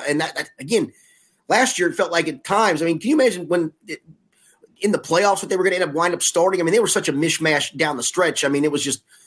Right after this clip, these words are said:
throw a guy out there and hope. And, and so this year it's more, these five guys earned it. It's five legitimate major league starting pitchers with guys who are gonna have to send to triple A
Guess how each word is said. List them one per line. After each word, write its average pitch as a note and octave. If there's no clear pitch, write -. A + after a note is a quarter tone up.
throw F3+
a F3
guy D#3
out D3+
there C#3
and A2
hope. -
And, C3
and C3+
so D3+
this G#3
year D3+
it's D3
more, E3
these -
five C#3+
guys D3
earned F3
it. D#3
It's C3+
five D#3+
legitimate D#3
major D3+
league D#3
starting D#3
pitchers A3
with B3+
guys F#3
who F#3
are G3+
gonna G#3
have G#3+
to -
send G#3+
to F3+
triple G#3+
A A#3